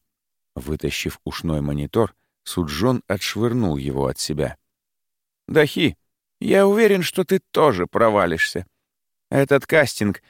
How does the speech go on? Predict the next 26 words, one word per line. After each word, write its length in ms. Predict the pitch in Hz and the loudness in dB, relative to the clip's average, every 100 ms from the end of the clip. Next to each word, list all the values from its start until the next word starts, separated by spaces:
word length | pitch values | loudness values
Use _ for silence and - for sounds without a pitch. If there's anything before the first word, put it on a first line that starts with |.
| _ _ | _ _
самая 480 | - 135 135 131 127 | -2 2 4 4 2
настоящая 640 | 127 - 127 123 - 131 | 0 2 4 4 4 0
подтасовка, 920 | - 123 - - 139 - 123 - 95 | 2 0 0 0 0 2 0 0 -2
где 260 | 95 120 127 | 0 4 4
заранее 640 | 110 143 156 147 113 104 | 4 4 6 4 4 2
решено, 400 | 104 98 127 147 | 2 0 0 0
что 160 | - 113 | 2 0
победителей 680 | 110 107 117 127 131 135 139 | 2 2 2 0 -2 0 0
не 160 | 147 160 | 0 0
будет». 520 | 120 117 107 117 - _ _ _ _ _ _ _ _ - | 0 2 4 2 0 _ _ _ _ _ _ _ _ -4
Он 260 | 82 80 | -2 -2
сердито 640 | - 90 80 76 95 - 80 | -2 -2 0 0 -2 0 -2
пыхтел, 640 | 82 80 - 98 90 - _ _ - | -2 -4 -4 0 2 0 _ _ -4
не 140 | 85 | -4
в 60 | - | -2
силах 320 | - 92 80 | 0 0 0
справиться 560 | - - 95 82 - 80 | -4 -2 0 0 -2 -6
с 180 | - | -4
эмоциями, 720 | 76 110 117 - 73 67 67 - _ _ _ _ _ | -2 0 -2 -4 -4 -4 -6 -10 _ _ _ _ _
хотя 300 | - 104 147 | -2 2 2
еще 200 | 147 139 | 2 0
совсем 460 | - 139 147 143 143 | -2 -2 0 0 0
недавно 500 | 127 143 147 135 127 | 2 2 2 2 2
рассуждал 640 | 117 - 117 107 123 - | 0 -2 -2 2 2 2
о 100 | 107 | -2
высокой, 720 | 87 87 - 160 156 104 78 | -2 -2 -2 -2 -2 -2 -2